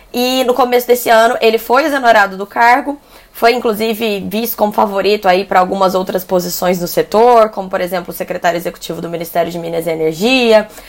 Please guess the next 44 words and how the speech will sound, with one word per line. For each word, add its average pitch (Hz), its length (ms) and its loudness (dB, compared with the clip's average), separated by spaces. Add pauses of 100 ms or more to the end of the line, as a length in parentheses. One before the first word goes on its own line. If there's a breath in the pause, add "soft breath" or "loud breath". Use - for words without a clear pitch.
(200 loud breath)
é, 180 560 4
é 185 120 4
presidente 185 540 0
do 180 60 -4
Conselho 180 320 -4
da 175 100 2
C 180 140 -4
C - 160 0
E, 233 260 6 (340 loud breath)
mas 254 220 -2
acabou 262 540 -2
voltando 269 840 0
pra 226 160 2
Itaipu 214 500 -2
agora, 220 680 4
foi 214 340 -2
oficialmente 196 560 -4
nomeado, 214 560 2
né? 220 160 -2
A 214 80 -4
notícia 196 380 -8
que 196 100 -8
ele 190 120 -4
ia 190 80 2
voltar 185 300 -2
já 180 120 -2
tava 180 200 -2
rolando, 165 400 -4
mas 170 200 -4
a 165 80 -2
nomeação 165 480 -4 (280 loud breath)
só 185 140 0
vi-, 175 160 -4 (160)
só 208 240 0
foi 190 240 0
oficializada 175 760 0
agora. 226 540 4 (500 loud breath)
E 277 320 -2
ele 285 160 0
vai 277 120 -2
ter 269 100 0
essa 240 180 0
missão 240 360 0
aí, 214 460 -2